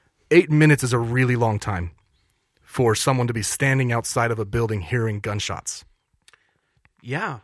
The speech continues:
Speaker 2: that's
Speaker 1: And not enter.
Speaker 2: That's
Speaker 1: Coral Springs gets there first. They enter. They immediately see the, the coach who has been shot and killed. Actually, he wasn't dead yet. They
Speaker 2: Uh-huh.
Speaker 1: pulled him outside to safety, and he died later.
Speaker 2: Okay.
Speaker 1: He's running down the campus.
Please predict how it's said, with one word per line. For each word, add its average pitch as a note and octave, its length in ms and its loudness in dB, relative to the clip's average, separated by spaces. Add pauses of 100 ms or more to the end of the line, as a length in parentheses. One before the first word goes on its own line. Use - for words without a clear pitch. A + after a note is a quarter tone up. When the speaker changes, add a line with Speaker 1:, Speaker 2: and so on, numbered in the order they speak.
(140)
Speaker 2:
that's - 840 -12
Speaker 1:
And C3+ 200 4
not C3 320 6
enter. A#2+ 360 -4 (1600)
Speaker 2:
That's - 120 -18
Speaker 1:
Coral E3 220 6
Springs D3+ 360 0
gets - 180 0
there B2+ 140 4
first. B2 340 -2
They C#3 180 4
enter. C3 420 0 (200)
They B2+ 140 4
immediately C#3 360 4
see C#3 240 -2
the, A#2 240 -2 (400)
the A#2+ 80 -4
coach C3+ 320 2
who C3 80 2
has A2+ 100 -2
been A#2+ 120 -2
shot A2+ 260 2
and A2+ 80 -6
killed. B2 340 -2 (360)
Actually, B2 220 0
he A#2+ 60 0
wasn't A#2+ 300 0
dead A2+ 200 -2
yet. C3 200 -2 (140)
They - 80 -6
Speaker 2:
Uh-huh. A#2 240 0
Speaker 1:
pulled B2+ 200 2
him A#2 120 0
outside A2 420 -4
to A2 60 -10
safety, B2 380 -4
and G#2 100 -4
he G2+ 100 -10
died F#2 240 -8
later. F#2+ 240 -12 (220)
Speaker 2:
Okay. A2 320 -8 (1800)
Speaker 1:
He's F#3+ 180 -4
running D#3+ 260 6
down C#3+ 160 6
the D#3 80 4
campus. - 500 -4